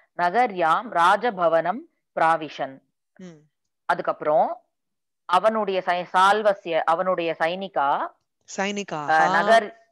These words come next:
Speaker 1: சைனிகாஹ நகர்யாம் ராஜபவனம் பிராவிஷன்.
Speaker 2: ம்.
Speaker 1: அதை என்டர் பண்ணான்.
Speaker 2: அந்த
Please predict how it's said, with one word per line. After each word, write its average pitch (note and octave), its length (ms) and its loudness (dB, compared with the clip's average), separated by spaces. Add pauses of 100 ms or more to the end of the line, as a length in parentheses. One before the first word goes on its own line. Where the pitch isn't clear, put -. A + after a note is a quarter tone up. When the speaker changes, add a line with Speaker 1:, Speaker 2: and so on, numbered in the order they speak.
(680)
Speaker 1:
சைனிகாஹ E3+ 800 -4 (120)
நகர்யாம் G3+ 680 0
ராஜபவனம் F#3 760 0
பிராவிஷன். D3 520 -6 (320)
Speaker 2:
ம். F#3 140 -20
Speaker 1:
அதை F#3+ 240 4
என்டர் A3 240 -4
பண்ணான். D3 180 -4
Speaker 2:
அந்த B2+ 180 -6